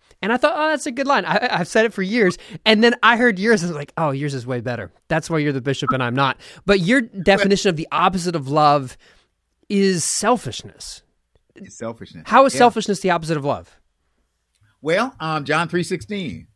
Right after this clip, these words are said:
Speaker 2: "God so loved the world, not that he took, but that he gave."
Speaker 1: Hmm.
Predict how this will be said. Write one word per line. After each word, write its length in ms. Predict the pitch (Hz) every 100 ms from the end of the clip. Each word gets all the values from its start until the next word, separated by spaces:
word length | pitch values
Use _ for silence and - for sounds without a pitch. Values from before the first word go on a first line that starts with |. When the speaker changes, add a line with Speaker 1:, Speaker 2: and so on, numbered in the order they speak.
| _
Speaker 2:
"God 300 | - 131 143
so 160 | - 147
loved 320 | 143 156 143
the 80 | 123
world, 360 | 147 165 143 131
not 200 | 139 135
that 100 | 117
he 100 | 110
took, 360 | - 185 104 _ _
but 140 | 98 92
that 120 | 87
he 60 | 80
gave." 400 | 87 101 71 - _ _ _ _ _ _ _ -
Speaker 1:
Hmm. 260 | 151 120